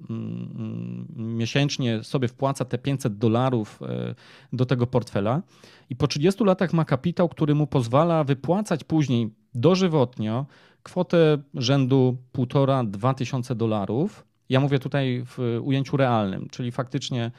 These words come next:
e, tyle mniej więcej mógłby ktoś później z takiego portfela dożywotnio sobie wyciągać tysiąc pięćset, dwa tysiące dolarów. Czyli wi-, widzimy, wpłacamy sobie pięćset dolarów przez trzydzieści lat, ale później możemy dożywotnio wyciągać,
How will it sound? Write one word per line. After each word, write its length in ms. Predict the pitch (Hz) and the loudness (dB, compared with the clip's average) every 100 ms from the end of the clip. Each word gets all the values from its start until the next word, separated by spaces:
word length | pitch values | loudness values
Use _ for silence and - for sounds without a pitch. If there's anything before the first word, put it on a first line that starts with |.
| - - _ | -18 -20 _
e, 180 | 120 113 | -4 -2
tyle 260 | - 156 | 2 2
mniej 160 | 135 135 | 2 2
więcej 260 | 139 - 120 | 0 0 0
mógłby 280 | 151 139 | 0 0
ktoś 240 | 123 139 123 | -2 -4 -2
później 360 | 156 139 139 | 0 0 -2
z 60 | 123 | -2
takiego 300 | 131 139 135 | -4 -2 -4
portfela 540 | - 123 - 131 120 - | -4 -4 0 0 -2 -4
dożywotnio 600 | - 143 185 156 156 143 | -8 -2 0 0 0 -2
sobie 220 | 139 135 | -2 -2
wyciągać 600 | 123 - 139 110 87 - _ | -2 -2 0 0 -4 -8 _
tysiąc 300 | - 180 160 | -4 -2 -2
pięćset, 420 | - 143 127 117 107 | -2 -4 -2 -4 -2
dwa 160 | 147 | -2
tysiące 380 | 185 165 151 147 | -2 -4 -4 0
dolarów. 320 | 123 107 - | 0 0 -2
Czyli 160 | - 147 | -6 -4
wi-, 220 | 175 180 | -2 -4
widzimy, 360 | 147 160 147 113 | -4 -4 -2 -2
wpłacamy 440 | - 139 190 190 | -4 -4 -2 -2
sobie 260 | 170 160 143 | -2 -2 -4
pięćset 400 | - 156 147 127 | -2 -2 -2 -2
dolarów 480 | 127 127 110 110 - - _ - _ _ _ | 0 2 0 -4 -10 -20 _ -20 _ _ _
przez 200 | - 123 | -6 -6
trzydzieści 400 | - 127 127 - | -4 -2 -4 -2
lat, 260 | 113 151 208 - - - | -4 -4 -6 -14 -12 -2
ale 140 | 135 | -2
później 280 | 127 202 196 | 0 0 2
możemy 260 | 180 180 | 2 2
dożywotnio 680 | 147 165 208 196 165 - 139 | 0 0 2 2 0 -2 -4
wyciągać, 460 | 123 156 151 147 | -4 -2 -2 -2